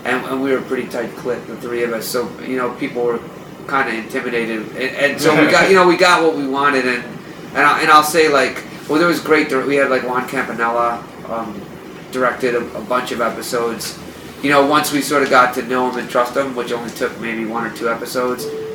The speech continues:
Speaker 1: he was one person that we didn't really need, that I didn't really watch his back. And Peter Lauer is an-, is another one. Um,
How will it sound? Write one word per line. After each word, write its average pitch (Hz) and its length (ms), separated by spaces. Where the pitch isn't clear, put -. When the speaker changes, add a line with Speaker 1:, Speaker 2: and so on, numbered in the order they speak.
Speaker 1:
he 143 100
was 131 160
one 120 240
person 113 300
that 107 180
we 110 100
didn't 110 220
really 110 240
need, 110 240
that 110 340
I 113 120
didn't 104 260
really 107 140
watch 107 200
his 104 120
back. 107 360
And 117 180
Peter 127 240
Lauer 123 300
is 110 100
an-, 107 100
is 110 120
another 113 320
one. 104 260
Um, 117 300